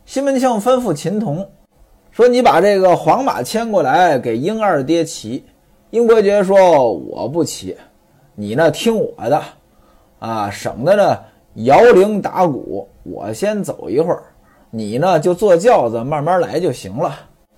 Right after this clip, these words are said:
什么叫省得摇铃打鼓？摇铃打鼓呢，就是特别张扬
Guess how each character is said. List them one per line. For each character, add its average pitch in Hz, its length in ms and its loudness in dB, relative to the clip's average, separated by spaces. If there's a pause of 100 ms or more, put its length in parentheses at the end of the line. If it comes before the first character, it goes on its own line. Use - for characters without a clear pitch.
(280)
什 - 200 -4
么 349 160 -6
叫 294 160 4
省 - 300 -6
得 175 140 0
摇 190 220 2
铃 285 260 0
打 240 200 0
鼓？ 139 380 -8 (200)
摇 240 260 4
铃 330 180 -2
打 320 300 0
鼓 226 280 -4
呢， 165 200 0
就 165 320 -4
是 135 260 -8
特 123 500 -6
别 143 220 -2
张 262 320 -4
扬 - 260 -14